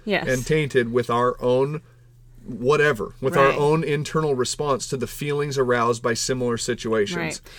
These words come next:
Speaker 1: So how powerful is it then if we acknowledge that and then we align ourselves with someone who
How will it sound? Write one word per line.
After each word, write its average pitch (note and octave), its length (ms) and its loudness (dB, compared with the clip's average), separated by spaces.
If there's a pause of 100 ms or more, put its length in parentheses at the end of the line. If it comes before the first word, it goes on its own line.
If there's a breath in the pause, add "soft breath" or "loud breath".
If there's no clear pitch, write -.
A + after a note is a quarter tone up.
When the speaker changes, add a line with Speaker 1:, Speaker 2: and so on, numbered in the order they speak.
(120)
Speaker 1:
So B3 140 2
how A#3 200 4
powerful A3 580 0
is F3 240 -2
it - 160 -6
then E3 320 -4 (300 loud breath)
if - 260 -6
we E3 300 -4
acknowledge F3+ 840 0
that D#3+ 340 -2
and E3+ 160 -4
then E3 80 -4
we E3 120 -4
align F#3 400 0
ourselves F3 580 -2
with E3+ 140 -8
someone E3 580 -4 (160)
who D#3+ 500 -6